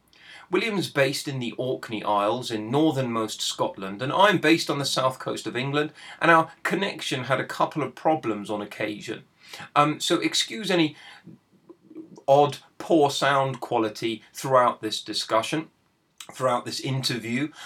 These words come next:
um, on the odd occasion, and there might be the, the odd jump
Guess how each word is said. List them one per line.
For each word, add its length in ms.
um, 260
on 120
the 120
odd 140
occasion, 520
and 120
there 80
might 180
be 160
the, 240
the 160
odd 400
jump 500